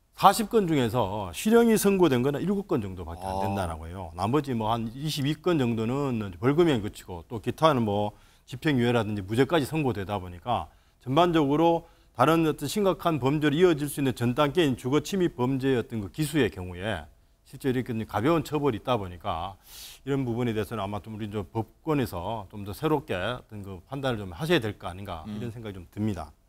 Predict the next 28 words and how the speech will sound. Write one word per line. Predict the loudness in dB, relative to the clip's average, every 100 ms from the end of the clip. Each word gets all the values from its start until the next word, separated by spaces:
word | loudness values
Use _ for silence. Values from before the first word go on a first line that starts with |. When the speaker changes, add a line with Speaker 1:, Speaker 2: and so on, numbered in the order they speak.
| -2
Speaker 2:
네, | 2 2
그리고 | 2 0 6 4
일단 | 6 4 4 -2 -18 _ _ _
그 | 0 2 0 -6 _ _
피해 | 2
여성 | 4 4 2 2
아들이 | 2 4 4 4
마침 | 2 0 4 6 4 -4 _
딱 | -6 -4
집에 | 0 4 4
그때 | 2 -4
마침 | -2 -2 -4
도착해갖고 | -8 -6 -2 -4 -2 -4
이, | -4 -4 -10 _
이 | -12 -4
남성을, | -2 2 2 2 -2
가해자 | -4 -2 0
남성을 | 0 -4 -10
잡았다는 | -8 -4 0 0 0
거 | -4
아닙니까? | -6 -10 -12 -12 -12 _ -20 _
근데 | 0 4 4 2
이 | -2 _
경찰이 | -4 2 4 6 4
이 |
가해 | 4 4 6
남성이 | 4 2 0
고령인데다 | -2 2 4 6 4 2 0 0 6 6 6